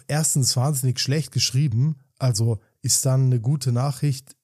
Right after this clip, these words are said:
wenn sie schlecht geschrieben ist, wirklich eine gute Nachricht. Und in Anführungszeichen ist es wirklich eine gute Nachricht. Also zum Beispiel hier, der Artikel heißt Kaputt gelacht. Der ist auch nur ungefähr zwei Sätze lang und es geht um Cameron Diaz.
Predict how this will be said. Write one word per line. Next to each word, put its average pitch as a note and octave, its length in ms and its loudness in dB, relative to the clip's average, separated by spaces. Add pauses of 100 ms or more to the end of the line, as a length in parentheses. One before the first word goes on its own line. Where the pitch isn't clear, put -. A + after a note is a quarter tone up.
(160)
wenn C3 260 0
sie A#2+ 120 -2
schlecht C3 320 -2
geschrieben C#3 380 -2
ist, A#2+ 160 -4
wirklich C#3+ 240 -2
eine C#3 100 0
gute C#3 240 -4
Nachricht. C3+ 340 -2 (340)
Und A#2+ 160 -2
in A#2+ 120 0
Anführungszeichen B2+ 600 -2
ist C3+ 200 -2
es - 160 -4
wirklich C3 240 -2
eine A2+ 140 -4
gute B2+ 320 -4
Nachricht. A#2+ 420 -8
Also G#2+ 240 -6 (260)
zum A#2+ 160 -6
Beispiel A#2 360 -2
hier, D3 280 0 (920)
der B2 140 -2
Artikel B2 440 -2
heißt C3 240 -2
Kaputt - 440 -6
gelacht. B2+ 440 -2 (360)
Der C3+ 60 -2
ist C3 100 2
auch A2+ 120 0
nur B2 360 2 (560)
ungefähr A#2+ 640 -2
zwei B2+ 560 0
Sätze C#3 380 -2
lang D#3 320 -2
und C3 180 0
es A#2+ 120 0
geht C#3+ 160 -2
um C3+ 140 0
Cameron C3+ 480 0
Diaz. A#2 440 -2